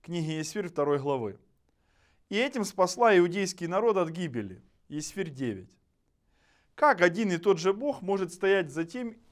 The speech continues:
и другим? Синтез помогает найти ответ на этот вопрос.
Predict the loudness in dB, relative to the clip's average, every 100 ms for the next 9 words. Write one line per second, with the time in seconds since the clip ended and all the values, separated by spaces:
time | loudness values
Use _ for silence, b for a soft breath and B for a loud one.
0 | _ -14 -8 -6 -6 -8 -10 -14 _ _
1 | _ _ _ _ _ _ _ _ _ _
2 | -16 -8 -4 -2 -2 0 2 6 6 6
3 | 2 -6 0 2 2 0 -2 0 -4 -4
4 | -4 -6 -6 -12 -14